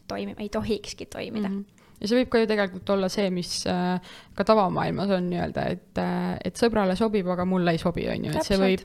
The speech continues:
Speaker 2: võib, äh, väga olla ka seotud nende investeerimistega, et võib-olla tema jaoks on see nagu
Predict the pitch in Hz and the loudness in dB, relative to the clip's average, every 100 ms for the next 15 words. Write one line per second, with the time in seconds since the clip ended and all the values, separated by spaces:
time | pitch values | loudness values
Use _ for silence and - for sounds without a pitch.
0 | - 190 185 196 196 190 185 185 202 190 | 0 2 2 2 4 4 4 4 4 4
1 | 180 175 170 190 196 185 185 180 185 180 | 4 4 2 0 0 0 -2 -2 0 0
2 | 185 190 208 190 170 175 170 175 180 180 | 0 0 2 2 0 -2 -2 -4 -2 -2
3 | 180 180 208 196 185 180 - 180 190 175 | 0 2 2 2 2 0 -2 -2 0 0
4 | 175 180 180 | 2 2 2